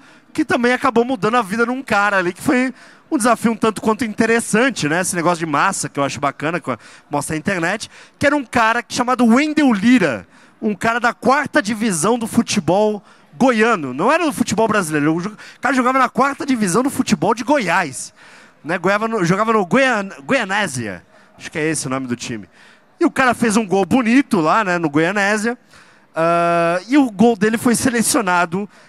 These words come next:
entre os mil gols mais bonitos da fifa. E aí, junto com o Desimpedidos, a gente fez uma votação lá, pedindo pra galera votar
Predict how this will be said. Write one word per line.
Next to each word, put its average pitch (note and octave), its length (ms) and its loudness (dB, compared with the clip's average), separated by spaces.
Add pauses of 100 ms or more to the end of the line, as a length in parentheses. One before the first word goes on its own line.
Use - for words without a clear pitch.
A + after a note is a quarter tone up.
entre F3+ 320 -2
os D#3+ 220 -2
mil G3 300 4
gols F3+ 480 0
mais F3+ 240 -4
bonitos E3 580 -2
da D#3+ 120 0
fifa. D3 520 -8 (840)
E D4 100 -2
aí, C4+ 180 2
junto A#3+ 220 0
com A#3 80 -6
o G#3+ 40 0
Desimpedidos, G#3+ 640 -2
a G#3 60 2
gente G3 140 -6
fez G3 180 -2
uma F#3 120 0
votação F3+ 560 -2
lá, G3 220 2
pedindo A3+ 320 -4
pra B3+ 160 0
galera A3+ 420 2 (360)
votar G#3+ 640 0